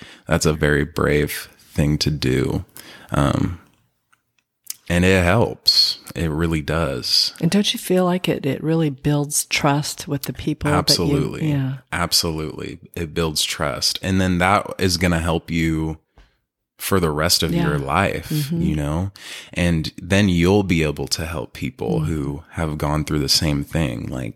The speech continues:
Speaker 1: even me now, if I wasn't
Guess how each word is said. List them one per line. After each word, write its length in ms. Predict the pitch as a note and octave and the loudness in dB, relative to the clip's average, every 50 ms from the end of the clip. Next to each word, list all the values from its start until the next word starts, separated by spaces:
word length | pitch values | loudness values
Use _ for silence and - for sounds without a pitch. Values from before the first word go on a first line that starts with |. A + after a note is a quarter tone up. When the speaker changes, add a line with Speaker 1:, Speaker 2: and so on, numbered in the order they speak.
| _ - - | _ -8 -2
Speaker 1:
even 320 | - F#2+ F#2 F#2+ F#2+ F#2 | 0 2 4 4 4 4
me 140 | F#2 F#2 F2 | 4 4 4
now, 640 | E2 D#2+ D#2+ D#2 D#2 D#2+ D#2+ E2+ F2 F#2 F#2+ G2 - _ - - - - _ _ _ _ _ _ _ - | 2 2 0 0 0 0 0 2 2 2 0 0 -4 _ -16 -20 -20 -20 _ _ _ _ _ _ _ -8
if 160 | F#2+ - - | -4 0 2
I 120 | F#2 F#2+ | 4 4
wasn't 920 | F2+ E2 D#2+ E2+ E2+ E2 F2 F#2 F2+ F2 E2+ - - - - - - - | 4 4 4 2 4 4 4 4 4 4 2 0 -2 -2 -4 -2 -2 -4